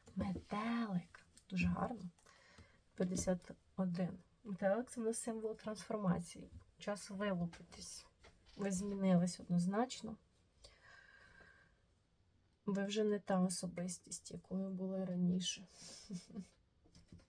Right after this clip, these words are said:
Нова версія вас. І так, метелик — це перетворення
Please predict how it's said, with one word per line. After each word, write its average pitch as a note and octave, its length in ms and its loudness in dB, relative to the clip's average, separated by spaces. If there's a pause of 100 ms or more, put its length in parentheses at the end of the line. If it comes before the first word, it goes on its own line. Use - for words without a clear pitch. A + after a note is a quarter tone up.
(1040)
Нова G3 260 2
версія F#3+ 520 -2
вас. G3 460 2 (3500)
І A3+ 100 0
так, F#3 400 -2
метелик — G#3 640 2
це G3 340 -2
перетворення G3 960 0